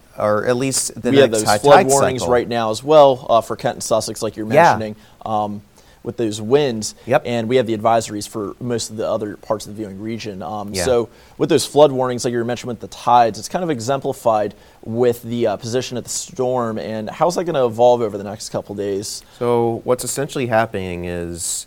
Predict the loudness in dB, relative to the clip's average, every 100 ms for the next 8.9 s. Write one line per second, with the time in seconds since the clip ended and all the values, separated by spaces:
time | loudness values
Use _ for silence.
0 | _ _ _ _ _ -12 -6 0 2 2
1 | -2 -6 -8 -10 -2 2 6 4 2 -6
2 | -20 _ -8 -4 -4 -4 -8 -8 -14 -10
3 | -10 -8 -8 -2 -2 -2 -10 _ -2 -2
4 | -2 -2 -2 2 2 2 -8 _ -2 -2
5 | -4 -4 -4 -2 0 0 -2 _ -4 -4
6 | 0 0 2 -2 -2 -2 2 2 2 -4
7 | -4 0 2 2 -2 -6 -4 -6 -4 -2
8 | -2 -4 -8 -10 -10 -8 -4 -4 -6